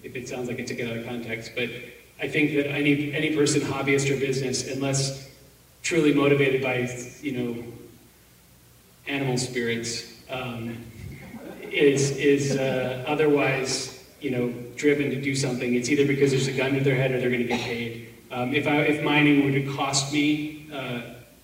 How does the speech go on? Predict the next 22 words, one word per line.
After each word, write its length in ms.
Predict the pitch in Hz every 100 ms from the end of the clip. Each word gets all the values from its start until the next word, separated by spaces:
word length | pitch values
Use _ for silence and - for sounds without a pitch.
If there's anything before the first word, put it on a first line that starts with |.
| -
a-, 100 | - - -
any 440 | 143 143 147 143
more 260 | 139 139 139
than 160 | 139 127
I 160 | 123
could 280 | 123 131 -
potentially 460 | - 143 135 127 120
make 240 | 135 -
from 180 | 160 156
it, 340 | 170 - - - -
uh, 100 | - -
I 60 | 131
wouldn't 360 | 131 123 120
do 160 | 131 120
it. 260 | 117 117
So 280 | - 131 127
I 120 | 131
don't 180 | 147 156
believe 220 | 147 143
others 260 | 147 139 139
would 160 | 139 127
either. 440 | 143 151 151 -